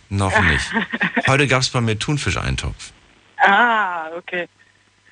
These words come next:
Speaker 2: Und dann wollte ich auf jeden Fall noch was zu dem Wasserbett sagen, weil ich selbst hab eins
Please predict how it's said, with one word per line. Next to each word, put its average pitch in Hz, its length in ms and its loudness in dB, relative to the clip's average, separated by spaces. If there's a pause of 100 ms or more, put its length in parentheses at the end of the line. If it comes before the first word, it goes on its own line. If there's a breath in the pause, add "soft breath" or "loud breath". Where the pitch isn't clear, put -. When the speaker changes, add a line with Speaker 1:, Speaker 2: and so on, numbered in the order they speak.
(360 soft breath)
Speaker 2:
Und 214 160 2
dann 233 180 2
wollte 269 240 0
ich - 140 -14
auf 226 140 -2
jeden 262 180 -4
Fall 269 180 4
noch 254 100 -6
was 247 160 4
zu 233 80 -14
dem 214 180 -8 (140)
Wasserbett 196 540 0
sagen, 175 280 0
weil 180 180 2
ich 233 200 -6
selbst 226 320 4
hab 269 160 2
eins 196 220 0